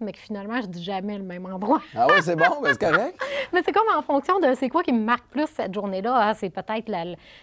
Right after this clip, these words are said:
Speaker 1: l'attachement au peuple local. Ben là, c'est
Speaker 2: Ouais,
Speaker 1: tel
Speaker 2: ouais.
Speaker 1: endroit. Là, c'est, non, c'est le paysage exotique. Ah, ben là, c'est les Fi-, Philippines. Ou, tu sais, comme... il y a différentes choses. Mais je dirais qu'à chaque fois que c'était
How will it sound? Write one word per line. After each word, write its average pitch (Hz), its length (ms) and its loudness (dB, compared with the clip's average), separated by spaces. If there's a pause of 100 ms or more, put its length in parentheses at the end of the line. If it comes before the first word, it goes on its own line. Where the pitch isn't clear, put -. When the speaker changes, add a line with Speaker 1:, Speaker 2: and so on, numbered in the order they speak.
Speaker 1:
l'attachement 208 640 -4
au 196 140 -2
peuple 208 320 -4
local. 190 300 -4
Ben 175 140 -10
là, 208 80 -6
c'est 196 140 -6
Speaker 2:
Ouais, 208 160 -2
Speaker 1:
tel 220 80 0
Speaker 2:
ouais. 214 100 -2
Speaker 1:
endroit. 196 320 -2
Là, 190 120 -6 (120)
c'est, 196 160 -10
non, 226 160 -4
c'est 208 140 -6
le 165 60 -6
paysage 220 440 -6
exotique. 190 480 -8
Ah, 185 40 -10
ben 202 120 -8
là, 202 80 -10
c'est 214 120 -6
les 196 120 -4
Fi-, 202 320 -8
Philippines. 196 500 -8
Ou, 190 100 -8
tu - 80 -10
sais, 254 100 0
comme... 202 240 -8 (580)
il 196 40 -4
y - 20 -4
a 196 40 -2
différentes 208 460 -8
choses. 311 180 -4
Mais 226 140 -2
je 185 140 -10
dirais 214 260 -6
qu'à 233 320 -6
chaque - 300 -10
fois 294 220 -8
que 233 120 -8
c'était 220 580 -8